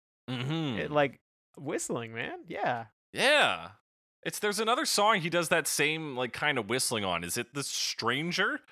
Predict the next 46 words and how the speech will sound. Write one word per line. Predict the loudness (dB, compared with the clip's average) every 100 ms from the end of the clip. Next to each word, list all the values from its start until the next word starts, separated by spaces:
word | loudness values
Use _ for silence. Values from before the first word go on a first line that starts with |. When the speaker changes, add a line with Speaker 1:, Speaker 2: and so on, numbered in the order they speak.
| -20 -20 -20 _ _ _ _
Speaker 2:
I | 0 2 2 -2 -14
can't | -14 -14 -14
remember. | -16 -14 -14 -14 -16 _ _ _
Speaker 1:
Uh, | -10
but | -2 -2 4
yeah, | 4 4
there's | 0 0
a | -2
Billy | -4 -4 -2 0
Joel | 0 0
song | 0 0
that | -2 -2
has | 2 2 4
that, | 0 0
like, | -2 -6
prominent | -4 2 4 4 0 0
whistling. | 0 0 0 -4
It's | -8 0
fucking | 2 2 0
incredible. | 0 4 4 2 -8 -12
<gasps> | -12 -14 -16 -20 -20 _ -4
Speaker 2:
Yeah, | 0
Speaker 1:
And | 0 -2 -4
Speaker 2:
so | -2 -2
it | -2
was | -4 -4
really | -4 -2
cool. | -2 -2 -2
Um, | -6
a | -8
little | -6 2
Speaker 1:
Yeah. | 4 4
Speaker 2:
more | 2
of | 4
that, | 4 4
maybe | 2 0
a |
little | 2 2
more | -2 -4
piano | -4 -4 -6
focus | -4 -4 -4 -6 -8 -8
would | -6
have | -6
been | -8 -10 -12 -6
very | -2
Speaker 1:
Mm-hmm. | -2